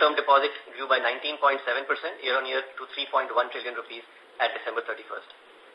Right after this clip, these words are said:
The outstanding casa ratio at December thirty-first was forty-nine point three percent, and on a daily average basis, the casa ratio for, uh, the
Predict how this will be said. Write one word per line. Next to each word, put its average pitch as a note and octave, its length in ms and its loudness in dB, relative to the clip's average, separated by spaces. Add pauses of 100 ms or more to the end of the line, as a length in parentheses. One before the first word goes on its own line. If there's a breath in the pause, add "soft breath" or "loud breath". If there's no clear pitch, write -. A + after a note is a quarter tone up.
The - 80 -8
outstanding D#3 720 4
casa C3 320 6
ratio D3+ 400 2
at C3+ 120 2
December C#3 280 -2
thirty-first C#3 480 -2
was B2 160 2
forty-nine - 440 2
point A#3 240 0
three - 160 0
percent, - 260 -2 (540)
and C3+ 160 4
on C3+ 80 4
a B2+ 80 0
daily D#3+ 240 2
average C#3 320 4
basis, - 240 -2 (160)
the - 80 -4
casa B2 240 6
ratio C3+ 400 2
for, A#2+ 160 2
uh, - 680 -2 (140)
the B2 80 -2